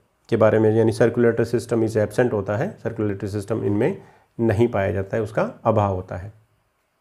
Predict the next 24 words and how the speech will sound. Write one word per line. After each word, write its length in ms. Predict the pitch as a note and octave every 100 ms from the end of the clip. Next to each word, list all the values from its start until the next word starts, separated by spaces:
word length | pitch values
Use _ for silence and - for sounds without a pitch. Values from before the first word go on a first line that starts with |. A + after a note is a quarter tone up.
| _ _ _ _ _ _ _ _ _ D3+
अब 140 | D#3+
हम 140 | F3+ F#3
समझते 380 | D3+ C#3+ D3
हैं 540 | D3+ E3 F3+ - B2+ B2
रेस्पिरेशन 680 | C#3 C3 - C#3 C3 C3+
के 120 | C3 B2
बारे 240 | G#2+ G2+
में, 260 | G2 G2 F#2+ _ -
यानी 360 | A#2+ C3+ F3+ -
श्वसन 400 | - B2+ C3 C3
के 120 | C#3
बारे 260 | B2 A#2 A2+
में 200 | D#3+ - -
समझते 440 | - C3 A2+ A2 G#2+
हैं। 240 | F#2+ F#2+ - _ _ _ _ _
तो 160 | D3 D3+
चूँकि 340 | D#3 E3 E3
ये 200 | F#3+ F#3
अधिकांश 520 | F3 D3 D#3 D3+ E3 D#3
जो 240 | D3 D#3
एनिमल्स 420 | B2 B2+ D3 D3+
होते 220 | C#3+ C3
हैं 280 | B2+ C3+ D3
वो 460 | C#3 C3 C3+ B2